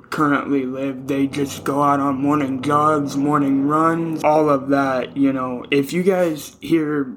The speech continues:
stuff out there, it's cars, and my mic is a U S B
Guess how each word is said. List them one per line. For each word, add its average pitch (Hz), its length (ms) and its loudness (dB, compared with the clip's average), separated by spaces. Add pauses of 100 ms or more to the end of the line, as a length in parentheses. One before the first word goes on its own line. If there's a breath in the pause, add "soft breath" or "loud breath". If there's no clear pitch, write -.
(120)
stuff 147 400 -4
out 127 300 -6
there, 120 320 -8
it's - 600 -8
cars, 143 580 0
and 139 420 0
my 139 240 2
mic 139 480 2
is 139 380 2
a 143 60 4
U 135 340 4
S 127 140 -6
B 131 640 -4